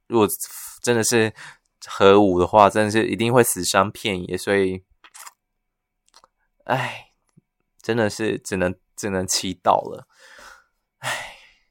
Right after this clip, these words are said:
这读来很沉重，真的念起来就很想哽咽的，唉，的，的内容，这一集我的感想。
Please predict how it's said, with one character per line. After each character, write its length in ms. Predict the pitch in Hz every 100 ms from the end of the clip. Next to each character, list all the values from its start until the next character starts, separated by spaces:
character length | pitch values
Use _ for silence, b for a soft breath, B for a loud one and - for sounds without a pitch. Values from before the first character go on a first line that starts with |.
| _ -
这 160 | 117
读 240 | 107 110 107
来 160 | 101
很 120 | 101 85
沉 300 | - 87 87
重， 300 | 107 92 92
真 140 | 98
的 220 | 101 98 117 104
念 220 | 117 104
起 200 | 95 95
来 280 | 87 87 87
就 300 | 107 101 107 - B B B B _ _ _ -
很 200 | 110 104
想 160 | 101 -
哽 200 | 92 87
咽 420 | 95 95 - - - - _ _ _ _ _ _ _ _ _ _ _ -
的， 380 | 98 - - _ _ _ _ _ - - - -
唉， 400 | 110 104 107 113 _ _ _ _ -
的， 140 | 104 - _
的 120 | 90
内 200 | 101 113
容， 340 | 95 92 127 123
这 140 | -
一 80 | 98
集 180 | 95 -
我 100 | 82
的 100 | 85
感 240 | 90 90
想。 280 | 95 - -